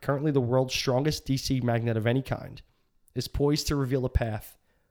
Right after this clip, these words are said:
to substantially stronger magnets still, somehow. The new magnet technology could help scientists study many other phenomena, including nuclear fission, fusion, exotic states of matter, shape-shifting molecules,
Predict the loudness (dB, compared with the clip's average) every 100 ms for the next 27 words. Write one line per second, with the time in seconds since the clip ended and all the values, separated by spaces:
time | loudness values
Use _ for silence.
0 | _ -8 -4 -2 -2 0 2 0 -2 -2
1 | 0 2 2 0 0 -2 -4 -4 -4 -8
2 | -10 _ _ _ _ _ -2 0 0 -4
3 | -12 -18 _ _ _ _ _ _ _ _
4 | -20 -20 -20 -20 -4 4 6 6 6 4
5 | 0 0 0 2 2 2 -2 -6 _ _
6 | _ -4 0 2 0 -2 0 0 -2 -4
7 | 0 2 4 4 4 4 2 2 2 0
8 | 0 0 -2 -4 -2 0 2 0 0 0
9 | 0 0 -2 -2 -6 -6 0 0 0 -6
10 | -10 _ _ -20 _ -8 -2 0 0 -2
11 | 0 0 0 0 0 0 -6 _ _ _
12 | -20 _ _ -20 _ -4 0 2 2 0
13 | 0 0 0 0 0 -2 -4 -6 -8 -10
14 | -14